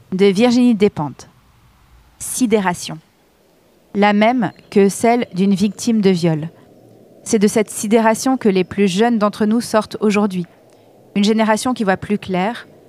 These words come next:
Ceux qui font les gros chèques sont des fanatiques, c'est-à-dire des fous de la monnaie, comme d'autres sont des fous de Dieu.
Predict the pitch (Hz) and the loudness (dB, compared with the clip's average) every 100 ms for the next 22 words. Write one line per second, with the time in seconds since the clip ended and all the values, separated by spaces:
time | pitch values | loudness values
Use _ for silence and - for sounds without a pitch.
0 | - - - - _ - - 247 - 233 | -20 -20 -20 -20 _ -16 -4 -2 -2 -4
1 | - 269 208 175 240 254 - 226 - - | 0 2 2 4 2 2 0 -2 -2 -8
2 | 202 196 226 - - 214 214 202 - 180 | -6 -2 -4 -6 -4 -2 -2 -4 -10 -12
3 | - - 202 190 214 226 185 - 170 262 | -8 -4 -2 -2 -4 -2 -4 -4 -4 -2
4 | 226 196 185 190 185 180 - _ _ - | 2 2 2 0 0 -4 -10 _ _ 0
5 | 190 190 202 254 - - 190 185 - 233 | 2 4 2 0 -4 -2 0 -2 -2 2
6 | 208 175 190 | 2 2 0